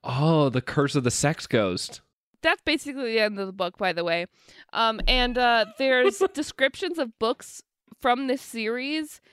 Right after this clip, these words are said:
Speaker 2: at the end of this book, like, full-on
Speaker 1: Yeah.
Speaker 2: paragraphs about all these books, right? They're all in the same universe. Uh, Supernatural Seductions happens at this inn.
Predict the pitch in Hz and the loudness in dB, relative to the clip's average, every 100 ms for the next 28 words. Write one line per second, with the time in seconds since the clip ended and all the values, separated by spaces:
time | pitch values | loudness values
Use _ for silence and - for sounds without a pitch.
0 | _ - 226 233 269 220 202 233 214 240 | _ 0 0 2 0 2 2 0 -2 -4
1 | - 262 359 - - _ _ - 226 - | -2 0 0 -2 -20 _ _ 0 0 -2
2 | - 302 320 277 240 269 240 247 294 330 | -2 2 4 4 2 0 0 2 2 4
3 | 349 - - 214 226 220 220 214 - - | 2 -2 -8 -2 0 2 2 -2 -8 -20
4 | _ _ - 240 214 214 - 381 269 - | _ _ -2 -2 -2 -6 -2 0 0 -2
5 | 208 202 262 - - - 208 285 - 196 | 0 0 0 -8 -20 -14 -2 0 4 4
6 | 349 427 415 - 269 254 226 247 240 175 | 4 2 0 0 0 2 0 -2 -2 -2
7 | 139 226 - - _ _ - 196 214 - | -2 -6 -12 -20 _ _ -2 2 2 0
8 | 302 311 302 302 320 294 294 233 240 - | -4 0 2 0 -2 -6 -2 0 0 -2
9 | 220 214 277 254 254 240 220 226 247 240 | -6 -4 0 0 0 -4 -2 0 0 0
10 | 220 - 220 196 | -6 -4 -4 -4